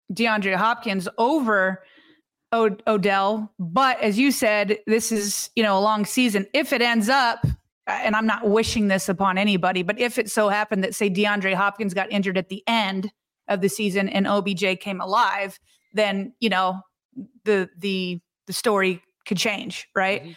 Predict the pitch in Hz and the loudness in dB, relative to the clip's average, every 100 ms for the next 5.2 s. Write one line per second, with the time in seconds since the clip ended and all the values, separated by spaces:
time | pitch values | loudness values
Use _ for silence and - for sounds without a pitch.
0 | - _ - - 202 185 180 180 - 196 | -20 _ -6 0 2 4 2 0 0 2
1 | 180 175 175 175 _ _ _ 208 226 214 | 2 2 -2 -6 _ _ _ -2 0 0
2 | - - 220 208 202 202 214 208 - 233 | -2 -2 2 4 2 -2 -4 -4 -2 0
3 | 240 254 214 214 240 226 214 214 - - | 0 0 -4 -2 0 2 0 -4 -12 -4
4 | 220 226 214 220 185 180 208 190 180 190 | 0 0 0 -2 -2 -2 0 2 2 2
5 | 240 277 | 0 -2